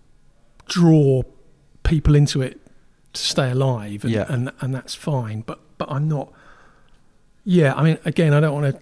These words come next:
Speaker 1: sort of mention any names, but th-, th-, there's that, that, that's the element of it which I don't, I don't like, and, and I, not, not I don't like, I, I just don't, it doesn't appeal to me at all. So, um,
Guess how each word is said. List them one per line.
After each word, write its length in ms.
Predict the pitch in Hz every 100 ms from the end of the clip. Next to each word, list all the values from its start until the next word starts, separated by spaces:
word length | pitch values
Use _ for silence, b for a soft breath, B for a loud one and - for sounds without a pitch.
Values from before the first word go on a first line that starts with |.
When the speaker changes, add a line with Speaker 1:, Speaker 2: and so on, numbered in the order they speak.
| -
Speaker 1:
sort 200 | - 175
of 60 | 143
mention 320 | 143 - 147
any 120 | 139
names, 260 | 143 139 127
but 200 | - -
th-, 140 | 185 -
th-, 200 | 156 -
there's 280 | - 147 127 - _ _ _ _ _ -
that, 160 | 196
that, 180 | 180 170
that's 240 | 175 180 -
the 120 | 160
element 300 | 151 143 143
of 80 | 135
it 100 | -
which 180 | 135 -
I 60 | 131
don't, 260 | 127 127 - _
I 80 | 143
don't 200 | 123 123
like, 420 | 131 135 120 110 -
and, 200 | 120 -
and 100 | 139 127
I, 120 | 127 -
not, 180 | 208
not 200 | - - -
I 60 | -
don't 180 | 135 147
like, 200 | 131 139
I, 140 | 143 156
I 80 | 135
just 200 | 135 -
don't, 240 | 127 120 - - _ - - -
it 60 |
doesn't 200 | - 131
appeal 240 | 127 143 135
to 100 | -
me 60 | 113
at 160 | -
all. 360 | 143 123 113 113 B B B B B -
So, 520 | - 147 135 139 151 -
um, 640 | 147 139 135 131 131 127